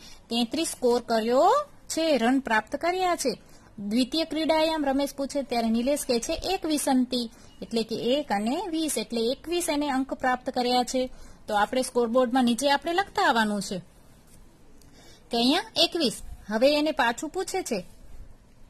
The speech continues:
કે "તર્હિ તસ્ય તૃતીય ક્રીડાયામ કા સ્થિતિ?" એને ત્રીજા દાવની અંદર કેટલા રન કર્યા છે? તો આપણે એનો જે ત્રીજો દાવ છે અહીંયા આપણે જોઈશું તો ચત્વારિશંત, ચત્વારિશંત એટલે ચાલીસ. તો અહીંયા આ ચાર છે,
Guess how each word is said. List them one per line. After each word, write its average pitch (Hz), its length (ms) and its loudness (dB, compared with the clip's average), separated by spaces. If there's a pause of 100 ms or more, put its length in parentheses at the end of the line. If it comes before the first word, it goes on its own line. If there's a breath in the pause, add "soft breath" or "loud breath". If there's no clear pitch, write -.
(680)
કે 349 100 0
"તર્હિ 311 340 4
તસ્ય 349 400 2 (420)
તૃતીય 262 380 0
ક્રીડાયામ 370 560 2
કા 370 200 4
સ્થિતિ?" 233 320 -4
એને 240 200 0
ત્રીજા 262 380 2
દાવની 302 360 4
અંદર 320 160 -2
કેટલા 359 280 0
રન 330 200 2
કર્યા 302 340 2
છે? 320 320 -4 (440 loud breath)
તો 247 80 2
આપણે 262 380 4 (340)
એનો 254 200 4
જે 269 140 6
ત્રીજો 254 360 2
દાવ 302 240 4
છે 277 300 -2 (280 loud breath)
અહીંયા 254 260 4
આપણે 262 180 2
જોઈશું 311 360 0
તો 220 100 0
ચત્વારિશંત, 226 880 2 (300)
ચત્વારિશંત 262 720 2
એટલે 240 220 -2 (140)
ચાલીસ. 349 420 2
તો 226 80 -4
અહીંયા 262 320 0
આ 294 40 0
ચાર 311 340 4
છે, 196 240 -4